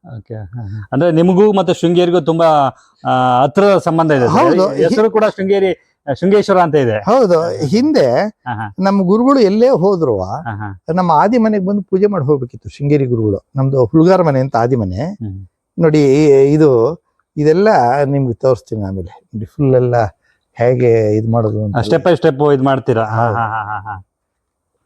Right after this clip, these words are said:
Speaker 2: ಇದೆಲ್ಲ ಇದೆ.
Speaker 1: ಓಕೆ, ಓಕೆ. ಹ್ಮ್, ಹ್ಮ್. ಅಂದ್ರೆ ಅದು ಹಣ್ಣಿಂದ ಕಾಯಿ ಎಲ್ಲ ಹೇಗೆ
Speaker 2: ಹೌದು, ಹೌದು,
Speaker 1: ಇದಾಗುತ್ತೆ?
Speaker 2: ಹೌದು. ನೋಡಿ, ಅದು ರುದ್ರಾಕ್ಷಿ ಮರ, ಒಂದು
Speaker 1: ಹಾ,
Speaker 2: ನೂರು ಅಡಿ
Speaker 1: ಆ,
Speaker 2: ಇದೆ.
Speaker 1: ಎತ್ತರವಾಗಿರೋದು.
Speaker 2: ಎತ್ತರವಾಗಿರೋದು.
Speaker 1: ಓಕೆ, ಓಕೆ. ಹಾ,
Speaker 2: ನೋಡಿ,
Speaker 1: ಹಾ,
Speaker 2: ಇಲ್ಲಿ
Speaker 1: ಹಾ.
Speaker 2: ಬನ್ನಿ, ಇಲ್ಲಿ ಇನ್ನೂ ಎತ್ತರ ಇದೆ.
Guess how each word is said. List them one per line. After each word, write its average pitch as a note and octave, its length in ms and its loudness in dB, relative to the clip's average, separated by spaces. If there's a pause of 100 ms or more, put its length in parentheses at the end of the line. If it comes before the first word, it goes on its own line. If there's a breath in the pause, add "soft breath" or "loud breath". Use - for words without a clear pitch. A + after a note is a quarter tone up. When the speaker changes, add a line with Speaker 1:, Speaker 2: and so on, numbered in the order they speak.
(180)
Speaker 2:
ಇದೆಲ್ಲ A2+ 300 2
ಇದೆ. G#2+ 460 -4 (100)
Speaker 1:
ಓಕೆ, A2+ 200 -10
ಓಕೆ. G#2 260 -8
ಹ್ಮ್, G#2 260 -12
ಹ್ಮ್. G#2+ 200 -10 (920 loud breath)
ಅಂದ್ರೆ C3 200 2 (640)
ಅದು C3 380 2
ಹಣ್ಣಿಂದ D#3 320 2 (180)
ಕಾಯಿ D3+ 180 2
ಎಲ್ಲ D3+ 120 0
ಹೇಗೆ C3+ 140 0
Speaker 2:
ಹೌದು, C3 200 0
ಹೌದು, C3 160 0
Speaker 1:
ಇದಾಗುತ್ತೆ? A2 400 -2
Speaker 2:
ಹೌದು. G2 540 -6
ನೋಡಿ, E3 160 -8
ಅದು F3+ 320 -4 (100)
ರುದ್ರಾಕ್ಷಿ D3+ 380 0
ಮರ, B2 140 0 (160)
ಒಂದು C#3 140 0
Speaker 1:
ಹಾ, C#3 120 2
Speaker 2:
ನೂರು D3 160 4
ಅಡಿ C3+ 140 2
Speaker 1:
ಆ, D3+ 120 0
Speaker 2:
ಇದೆ. D3+ 80 2
Speaker 1:
ಎತ್ತರವಾಗಿರೋದು. C#3+ 680 0 (100)
Speaker 2:
ಎತ್ತರವಾಗಿರೋದು. A#2+ 880 -4
Speaker 1:
ಓಕೆ, A2 160 -10
ಓಕೆ. G2+ 180 -6
ಹಾ, G2 220 -6
Speaker 2:
ನೋಡಿ, F3+ 220 2
Speaker 1:
ಹಾ, F3+ 40 2
Speaker 2:
ಇಲ್ಲಿ F#3+ 120 4
Speaker 1:
ಹಾ. F3 40 2
Speaker 2:
ಬನ್ನಿ, D3 360 -2 (400)
ಇಲ್ಲಿ G3 240 2
ಇನ್ನೂ G#3+ 220 4
ಎತ್ತರ G3 220 0
ಇದೆ. C#3 400 0